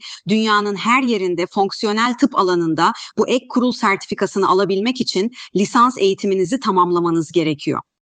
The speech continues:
Sonra dört yıllık tıp fakültesini bitirmeniz gerekiyor. Sonra da uzmanlık eğitimi almanız gerekiyor. Sadece tıp fakültesinden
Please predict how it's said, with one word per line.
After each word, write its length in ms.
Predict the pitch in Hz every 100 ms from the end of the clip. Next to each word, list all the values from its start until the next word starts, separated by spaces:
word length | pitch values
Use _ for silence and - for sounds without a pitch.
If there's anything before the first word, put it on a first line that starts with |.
| _ _ - -
Sonra 480 | - 240 240 262 190
dört 460 | 220 247 262 262 214
yıllık 400 | 190 185 - -
tıp 180 | 160
fakültesini 880 | - 202 160 196 151 180 - 185 175
bitirmeniz 720 | 170 - 170 170 165 170 147
gerekiyor. 680 | 165 165 156 143 - 190 247
Sonra 440 | - 226 226 233 220
da 80 |
uzmanlık 640 | 190 196 196 196 196 202 208
eğitimi 440 | 190 180 - 190
almanız 580 | 175 170 165 165 170 147
gerekiyor. 580 | 175 160 160 147 160 165
Sadece 680 | - 208 208 208 196 208 -
tıp 220 | 233 -
fakültesinden 1120 | 214 165 208 180 202 175 - 190 185 185 185